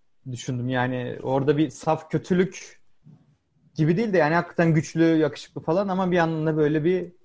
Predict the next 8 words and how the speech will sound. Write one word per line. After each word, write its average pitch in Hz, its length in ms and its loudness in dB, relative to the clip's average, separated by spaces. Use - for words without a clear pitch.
kapılmış 156 560 -2
yani. 131 240 2
Hani 127 160 -4
işte 123 240 -10
çocuğum 127 360 -4
olsun, 123 500 -6
işte 127 280 -10
böyle 127 440 -2